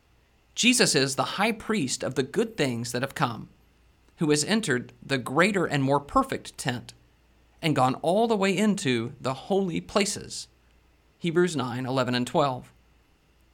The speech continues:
Just as the Aaronic priests would carry the atoning blood into the tabernacle and later the temple, so Jesus has done. But there are significant differences.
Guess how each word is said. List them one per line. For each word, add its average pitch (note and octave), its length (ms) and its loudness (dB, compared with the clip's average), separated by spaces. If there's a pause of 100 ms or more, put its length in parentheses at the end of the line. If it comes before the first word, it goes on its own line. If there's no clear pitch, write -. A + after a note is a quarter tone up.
(540)
Just B3+ 340 2
as D3 280 2
the D3+ 160 -2
Aaronic D3 560 2
priests - 560 -4
would C3 220 -4
carry F#3 320 2
the D3+ 160 -2
atoning G3 500 0
blood C3+ 340 2
into C3 200 0
the B2 80 -4
tabernacle D#3 760 0 (380)
and C#3 180 0
later C3 240 2
the A2 120 -8
temple, C#3+ 440 -2 (800)
so D#3 220 2
Jesus D3+ 480 0
has C3 160 0
done. A#2+ 340 -6 (1160)
But D3+ 160 0
there D#3+ 100 4
are C3 180 2
significant C#3+ 680 -2
differences. - 580 -2